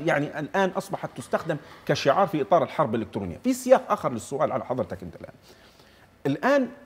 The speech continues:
من الذي يتكلم عن الدولة المدنية؟ إذا ما أردنا أن نتكلم عن تيارات اللا دولة، تيار الإسلام السياسي، جماعة الإخوان المسلمين والجماعة الليبية المقاتلة، هؤلاء هم خطر على الدولة المدنية. هؤلاء هم أكبر خطر على الدولة المدنية.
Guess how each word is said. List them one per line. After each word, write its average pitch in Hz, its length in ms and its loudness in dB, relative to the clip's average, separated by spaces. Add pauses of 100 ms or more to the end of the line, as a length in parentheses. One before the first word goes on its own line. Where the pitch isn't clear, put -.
(120)
من 247 240 4
الذي 214 300 4
يتكلم 165 520 0
عن 127 300 -2
الدولة 117 400 0
المدنية؟ 90 520 -4
إذا 185 140 4
ما 208 200 6
أردنا 202 340 2
أن 196 100 0
نتكلم 185 500 0
عن 175 160 0
تيارات 160 380 2
اللا 143 160 2
دولة، 117 420 2 (100)
تيار 156 320 4
الإسلام 131 400 -4
السياسي، 143 540 -6
جماعة 135 540 0
الإخوان 123 300 -2
المسلمين 127 420 -2
والجماعة 131 380 0
الليبية 107 280 -2
المقاتلة، 98 400 -8 (280)
هؤلاء 214 340 4
هم 190 140 -2
خطر 185 300 2
على 156 140 4
الدولة 139 260 2
المدنية. 107 360 -2 (960)
هؤلاء 170 500 8
هم 156 100 -4 (100)
أكبر 233 340 4
خطر 185 380 2
على 156 120 4
الدولة 139 280 0
المدنية. 113 360 -2